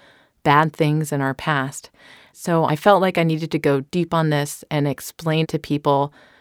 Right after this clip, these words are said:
how this all happened and how we got here. If I had to describe what it was like to record my audiobook in one word,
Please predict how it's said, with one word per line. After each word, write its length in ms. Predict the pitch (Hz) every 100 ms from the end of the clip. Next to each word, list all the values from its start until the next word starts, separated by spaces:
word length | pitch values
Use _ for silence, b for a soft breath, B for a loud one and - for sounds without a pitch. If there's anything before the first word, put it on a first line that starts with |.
| b b
how 120 | 147
this 280 | 143 143 -
all 340 | 139 147 143 -
happened 560 | 139 151 - 113 117
and 140 | 135 143
how 120 | 139
we 100 | 131
got 240 | 135 143
here. 240 | 139 - - _ _ _ _ _ _ _ _ _ _ _ _ _ _ _ _ -
If 160 | 240 240
I 80 |
had 260 | 240 233 220
to 60 | 196
describe 640 | 202 - 190 175 165 165
what 120 | 165
it 80 | 180
was 160 | 190 180
like 280 | 160 165 -
to 100 | 165
record 880 | 156 - - 175 185 190 185 185 -
my 300 | 180 165 -
audiobook 800 | 165 170 180 170 165 156 156 -
in 240 | 165 165
one 320 | 165 165 170
word, 520 | 170 151 147 143 147